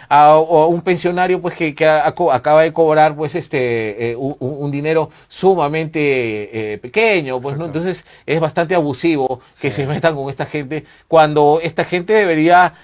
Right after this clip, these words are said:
Speaker 1: Eh, de-, le deberían abonar su dinero a través del aplicativo,
Speaker 2: Exacto.
Speaker 1: de cosas que lo faciliten, ¿no? Y, y que dejen de estar yendo a hacer la cola, después le roban.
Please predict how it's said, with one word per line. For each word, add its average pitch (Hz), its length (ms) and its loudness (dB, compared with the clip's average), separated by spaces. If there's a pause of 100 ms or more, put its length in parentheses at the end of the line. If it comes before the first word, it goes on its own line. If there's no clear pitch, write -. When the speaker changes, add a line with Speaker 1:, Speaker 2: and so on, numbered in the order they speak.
(220)
Speaker 1:
Eh, 135 500 -4
de-, 147 160 -2
le 151 180 0
deberían 156 320 2
abonar 175 380 0
su 196 140 -6
dinero 175 420 -4
a 190 100 -2
través 156 320 -2
del 170 180 -4
aplicativo, 156 920 -6
Speaker 2:
Exacto. 147 80 -2
Speaker 1:
de 139 100 -4
cosas 180 340 -4
que 160 180 -8
lo 139 140 -4
faciliten, 139 960 -10 (240)
¿no? 202 280 -4
Y, 165 360 -10
y 151 80 -16
que 151 120 -8
dejen 160 320 -8
de 139 60 -8
estar 143 180 -8
yendo 139 220 -10
a - 20 -6
hacer 113 160 -12
la 110 100 -10
cola, 160 520 -4 (220)
después 151 280 -8
le 127 120 -4
roban. 151 400 -2